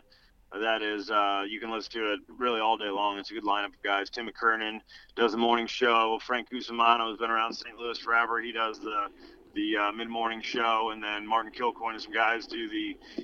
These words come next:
the, uh, twelve to three show. I'm on with Cam Jansen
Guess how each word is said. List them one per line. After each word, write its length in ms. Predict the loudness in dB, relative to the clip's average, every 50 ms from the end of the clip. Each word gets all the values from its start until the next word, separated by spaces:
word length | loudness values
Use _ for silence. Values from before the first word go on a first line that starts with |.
| -12 -10 -8
the, 160 | -4 -2 0
uh, 140 | 2 2 0 0
twelve 220 | 0 0 -2 -2
to 60 | -2
three 220 | -4 -4 -4 -4 -2
show. 160 | 2 6 6
I'm 160 | 6 8 6
on 120 | 6 4 4
with 120 | 2 -4
Cam 280 | -6 -6 -6 -6 -6 -6
Jansen 640 | -6 -4 -4 -4 -4 -6 -6 -8 -8 -8 -8 -12